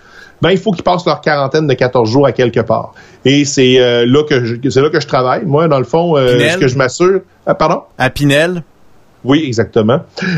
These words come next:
Speaker 1: Euh,
Speaker 2: <laughs>
Speaker 1: ce que, moi, ben, ce que, ce que je fais, dans le fond, c'est que je m'assure que les gens qui ont pas d'affaires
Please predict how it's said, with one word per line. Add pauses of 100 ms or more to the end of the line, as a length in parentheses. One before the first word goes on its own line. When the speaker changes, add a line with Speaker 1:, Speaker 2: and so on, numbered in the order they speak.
(120)
Speaker 1:
Euh, (920)
Speaker 2:
<laughs>
Speaker 1:
ce
que,
moi,
ben,
ce
que,
ce
que
je
fais,
dans
le
fond,
c'est
que
je
m'assure
que
les
gens
qui
ont
pas
d'affaires